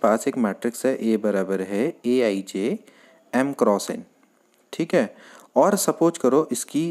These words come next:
रैंक आपकी आर है, ठीक है, इसकी रैंक आर है। अब आप रैंक से क्या समझते हैं? देखिए रैंक का फंडा आप ये समझ लीजिए कि अगर एक ए की मैट्रिक्स आर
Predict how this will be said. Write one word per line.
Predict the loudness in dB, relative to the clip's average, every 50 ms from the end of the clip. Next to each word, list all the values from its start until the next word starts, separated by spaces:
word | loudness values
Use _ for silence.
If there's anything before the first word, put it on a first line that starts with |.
| -2
रैंक | -4 -2 0 0 2 2 2 2 2 0
आपकी | 0 -2 -2 -4 -6 -6 -2 -2
आर | -2 -2 -2 -4
है, | -6 -8 -12 -16 _ _ _ _ _
ठीक | -8 -8 -2 -2
है, | -4 -4 -4 -10 _ _ _ _ -20 -20 -20 -20 -20 -20 _ _ -10
इसकी | -10 -2 0 0
रैंक | 2 2 0 -2 -4
आर | -6 -6 -6 -6
है। | -8 -12 -14 _ _
अब | -2 -2 -2 -4 -12 _ _ _ 0
आप | 0 0 2
रैंक | 0 2 2 2 2 0 -2 -2
से | -4 -4
क्या | 0 0 0 0
समझते | 0 -4 -10 -12 -12 -12 -12 -12
हैं? | -8 -8
देखिए | -4 -2 -2 -2
रैंक | 0 0 0 0 0 0
का | -2 -2
फंडा | 0 0 0 2 2 2
आप | 0 0 -2
ये | -4
समझ | -4 -4 -4 -4 -6 -6
लीजिए | -6 -8 -8 -6 -2 -2 -2 -2 -4 -8 -20 -20 -20 -20 -20 -20 -20 -20 -20 _ _
कि | 2 4
अगर | 4 6 4 2 2 0 -6 _ 2
एक | 4 6 8 8 6 6 4 0 -6 _ -18 -18 _ _ _ _ _ _ _ _ _ _
ए | 4 6 8 8
की | 6 4 2 2 2
मैट्रिक्स | 4 4 2 2 2 0 -2 0 0 -4 -8 _ 2
आर | 4 4 4 4 4 2